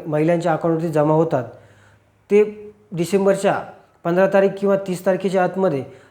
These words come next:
ते पंधराशे रुपये जमा होतील. पण जर सरकारने त्याचा एकवीसशे रुपयाचा जीआर जर मंजूर केला किंवा मंत्रिमंडळामध्ये निर्णय घेण्यात आला किंवा त्यासाठी जो एक्स्ट्राचा जो निधी लागणार आहे,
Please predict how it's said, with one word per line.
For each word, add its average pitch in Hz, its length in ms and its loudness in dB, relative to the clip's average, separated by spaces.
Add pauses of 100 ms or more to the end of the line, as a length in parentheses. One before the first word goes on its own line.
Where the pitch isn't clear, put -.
(120)
ते 190 60 0
पंधराशे 190 480 2
रुपये 202 240 0
जमा 190 240 2
होतील. 180 600 -2 (540)
पण 180 280 4
जर 175 180 0
सरकारने 175 540 0
त्याचा 180 460 0
एकवीसशे 175 400 -2
रुपयाचा 185 380 0
जीआर 165 340 2
जर 170 140 -2
मंजूर 147 320 0
केला 135 280 -6 (420)
किंवा 190 160 2
मंत्रिमंडळामध्ये 180 840 2
निर्णय 165 340 2
घेण्यात 165 300 0
आला 123 240 0 (840)
किंवा 180 180 2
त्यासाठी 190 580 0
जो 196 140 0
एक्स्ट्राचा 165 520 0
जो 180 100 0
निधी 175 260 2
लागणार 170 300 2
आहे, 131 200 0